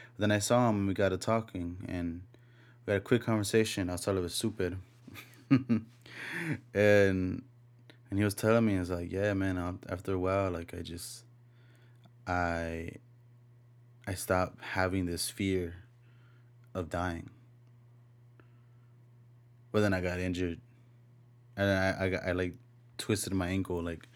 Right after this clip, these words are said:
in combat. And I'm like, "Really? You twisted your ankle at all things? Okay." <laughs> Or, like, all of a sudden he was being reckless because he didn't have that fear,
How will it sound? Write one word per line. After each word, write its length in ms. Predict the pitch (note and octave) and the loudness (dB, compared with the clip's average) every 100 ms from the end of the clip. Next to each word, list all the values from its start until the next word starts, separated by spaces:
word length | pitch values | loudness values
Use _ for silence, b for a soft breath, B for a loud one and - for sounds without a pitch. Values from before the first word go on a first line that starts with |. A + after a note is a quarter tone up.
| b b b | b b b
in 140 | F#2+ F2+ | -4 -2
combat. 520 | - F#2+ F#2 F2+ - | 0 0 0 -2 -6
And 100 | G#2 | -4
I'm 160 | G#2+ | 0
like, 220 | G#2+ G2+ E2+ | 2 2 2
"Really? 460 | F2+ A3+ F4 F#4+ C#4+ | 12 12 12 12 12
You 220 | G#3+ A3+ | 6 4
twisted 340 | C4 B3+ D#4 | 6 6 8
your 120 | C4+ C3+ | 8 10
ankle 480 | D#3+ G3+ D4 D4+ | 8 8 4 6
at 120 | F3 D3 | 6 8
all 180 | E3+ | 8
things? 480 | A3+ B3 D4+ F4 - - - - - - - | 8 6 6 4 -4 -12 -20 -20 -20 -10 -6
Okay." 320 | - C#4 A#3+ C4+ - - B B B B B | 2 8 8 6 0 -20 B B B B B
<laughs> 1300 | - A#5 A#5 C6+ C6+ - - E4 - F#4+ - - A3+ - B B F#3+ F3+ B B B | 6 6 -2 -8 -6 -8 6 6 6 2 2 -2 -2 -4 B B -8 -8 B B B
Or, 160 | - C#3+ | 8 12
like, 160 | C#3+ C3+ | 12 12
all 120 | C#3 | 12
of 40 | |
a 60 | D3+ | 12
sudden 260 | D#3+ D3+ | 10 8
he 100 | C3+ | 10
was 120 | C3+ A2+ | 10 10
being 260 | C3 B2 | 10 10
reckless 440 | A2 D#3 E3 F2+ E2+ | 10 8 6 0 0
because 260 | F#2+ G2+ | -2 0
he 80 | G2+ | 2
didn't 220 | G2+ G2+ | 2 4
have 160 | G#2 G2 | 4 4
that 160 | F#2 | 2
fear, 500 | - - D#3+ A2 - | 0 -2 2 2 -2